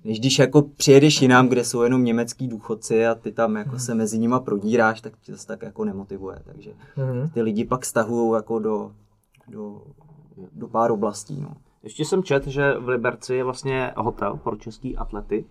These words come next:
Speaker 3: který simuluje vysokohorský podmínky. Máš s tím zkušenosti?
Speaker 1: Zkušenost s tím nemám. Tady to, co, co říkáš, tak mají, myslím, biatlonisti
Speaker 3: Mhm.
Speaker 1: nebo lyžaři. A na to je taky jakoby víc názorů.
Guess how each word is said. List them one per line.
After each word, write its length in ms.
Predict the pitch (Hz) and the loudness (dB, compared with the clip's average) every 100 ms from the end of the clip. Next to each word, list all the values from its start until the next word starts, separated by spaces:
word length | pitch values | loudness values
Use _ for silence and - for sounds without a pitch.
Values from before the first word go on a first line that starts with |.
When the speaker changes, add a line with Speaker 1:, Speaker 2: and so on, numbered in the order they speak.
| - - _ | -18 -20 _
Speaker 3:
který 220 | - 107 | -4 -2
simuluje 420 | 107 113 110 107 104 | -2 -4 -2 -2 -4
vysokohorský 1080 | 107 117 110 110 107 104 - 107 110 110 | -6 -8 -4 -2 -2 -4 -10 -8 -6 -6
podmínky. 640 | 110 113 104 101 104 95 143 - | -4 -4 -2 -6 -4 -6 -6 -8
Máš 140 | 110 | -8
s 40 | - | -8
tím 120 | 113 | -12
zkušenosti? 680 | - - 113 - 107 156 214 _ - | -12 -10 -10 -8 -8 -8 -10 _ -18
Speaker 1:
Zkušenost 640 | - - 139 156 156 160 | -16 -8 0 4 4 2
s 200 | - - | -2 -4
tím 200 | - 196 | 0 2
nemám. 520 | 175 120 101 117 151 147 - - - | 4 4 4 0 -8 -10 -18 -20 -12
Tady 140 | 117 110 | -10 -8
to, 120 | 117 | -10
co, 380 | - 135 143 131 | -2 2 2 0
co 140 | 143 | -2
říkáš, 400 | 143 143 107 117 | 0 2 2 0
tak 140 | - 110 _ 120 | -6 -10 _ -6
mají, 140 | 113 | -4
myslím, 340 | 113 113 139 | -6 -2 0
biatlonisti 720 | 131 123 120 107 104 - 98 98 | 2 0 0 -6 -6 -8 -8 -6
Speaker 3:
Mhm. 80 | 110 | -6
Speaker 1:
nebo 280 | 110 110 107 _ 107 | -4 -6 -8 _ -14
lyžaři. 720 | 110 110 107 107 95 120 143 - _ _ _ _ _ _ _ | -10 -6 -4 -2 -4 -6 -14 -18 _ _ _ _ _ _ _
A 100 | 104 107 101 101 98 101 104 _ - - - - | -10 -8 -6 -8 -8 -12 -18 _ -18 -18 -20 -20
na 80 | 101 | 2
to 100 | 139 | 4
je 100 | 160 | 6
taky 240 | 123 117 | 2 0
jakoby 340 | 107 113 113 | -2 -2 -4
víc 260 | 113 113 - | -4 -6 -6
názorů. 560 | 101 104 110 104 90 | -4 -4 -4 -6 -8